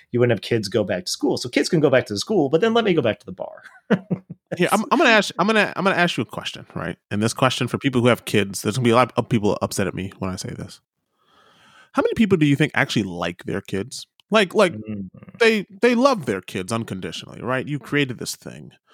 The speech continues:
Speaker 2: But after a certain age, how many people do you think actually like their kids enough to keep them home long, like, for another, you know, what, it's already been six months, right? The pandemic, for the most part, has been since end of March.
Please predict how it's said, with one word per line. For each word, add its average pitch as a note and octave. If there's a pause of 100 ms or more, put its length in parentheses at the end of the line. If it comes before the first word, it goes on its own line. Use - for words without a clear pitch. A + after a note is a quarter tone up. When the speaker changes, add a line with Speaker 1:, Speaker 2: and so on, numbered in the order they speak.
(440)
Speaker 2:
But G#3+
after D#4
a -
certain E3+
age, B2
how A3+
many G4
people E3
do C3+
you C3
think D3
actually D#3+
like B2
their B2
kids A#2
enough A2
to A2
keep -
them B2
home G#2+ (680)
long, A2+
like, A2
for A#2
another, A2 (100)
you A#2+
know, F#2+
what, A2
it's -
already A2
been A2+
six -
months, G2+
right? F#2 (160)
The A2+
pandemic, B2+
for -
the A2+
most A2
part, F#2+
has G2+
been G2+
since G2
end G2+
of F2+
March. -